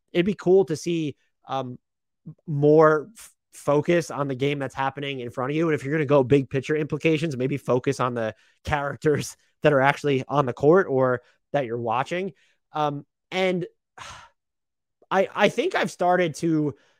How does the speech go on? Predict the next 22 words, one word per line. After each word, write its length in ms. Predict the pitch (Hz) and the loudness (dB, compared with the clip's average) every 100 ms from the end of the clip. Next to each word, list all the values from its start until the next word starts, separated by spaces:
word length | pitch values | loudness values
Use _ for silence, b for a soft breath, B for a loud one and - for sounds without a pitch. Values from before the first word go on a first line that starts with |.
| b | b
<laughs> 360 | _ 143 - - | _ -10 -10 -8
the 80 | 160 | -4
final 260 | 196 269 277 | -2 -2 0
thing 140 | 214 | 0
that 140 | 175 | 2
annoys 300 | 139 135 139 | 2 0 -2
me 280 | 110 104 95 b b _ _ | -2 -6 -6 b b _ _
<sighs> 440 | - - - _ 180 | -10 -10 -14 _ 0
is 360 | 170 156 131 _ _ _ _ _ _ _ _ _ _ | 2 0 -4 _ _ _ _ _ _ _ _ _ _
I 120 | 147 180 | -2 0
don't 400 | 175 240 254 175 | 2 2 0 0
like 320 | 175 170 - - | 0 0 -6 -12
the 400 | 139 135 127 - _ | -6 -4 -4 -6 _
absolutism 800 | 143 147 - 123 107 98 87 85 - | -2 -2 -2 -6 -6 -8 -10 -12 -8
when 180 | 139 120 | -4 -2
it 100 | 113 | 0
sometimes 440 | 117 113 110 107 | -2 0 -4 -4
comes 320 | - 110 104 - | -6 -6 -6 -8
to 220 | 107 101 | -6 -6
covering 400 | - 104 104 101 | -4 -4 -4 -8
the 80 | 95 | -10
league, 340 | 127 123 | -10 -10